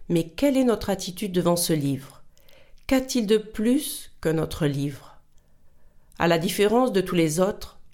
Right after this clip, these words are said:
il nous met directement en contact avec Dieu qui s'adresse ainsi à chaque lecteur. La Bible nous révèle l'appréciation de Dieu sur notre vie.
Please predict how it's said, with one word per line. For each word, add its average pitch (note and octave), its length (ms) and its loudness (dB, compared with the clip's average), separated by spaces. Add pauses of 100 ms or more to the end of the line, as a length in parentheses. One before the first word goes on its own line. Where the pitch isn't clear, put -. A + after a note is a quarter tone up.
(100)
il G3 100 0
nous A3 140 4
met G#3+ 140 4
directement A3+ 580 2
en F#3 120 2
contact G#3+ 500 0
avec E3+ 320 -2
Dieu G3+ 480 -2
qui F3+ 100 -6
s'adresse F#3 480 0
ainsi F#3+ 340 0
à E3 60 2
chaque F3 360 0
lecteur. C3+ 600 -6 (840)
La G3 180 4
Bible A#3 360 2
nous G#3+ 140 4
révèle A#3+ 400 2
l'appréciation G#3+ 760 0
de G3+ 100 2
Dieu F#3+ 400 0
sur F#3 220 -4
notre E3+ 300 -4
vie. C#3 340 -8